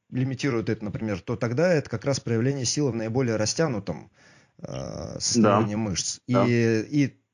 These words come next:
Speaker 1: никакой там мост ягодичный, там, в этом плане, ну, он, он какую-то роль вы-,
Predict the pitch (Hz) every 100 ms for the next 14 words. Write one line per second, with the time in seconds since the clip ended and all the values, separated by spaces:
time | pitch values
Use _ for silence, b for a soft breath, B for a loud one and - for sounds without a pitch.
0 | - 147 143 131 147 131 123 117 - 127
1 | 147 214 - - 120 117 117 127 123 -
2 | 95 - 90 95 151 139 123 131 143 131
3 | 110 101 B B B - - - 156 -
4 | 165 156 160 151 120 - - 135 175 185
5 | 147 117 110 107 101 - - 127 147 113
6 | 107 151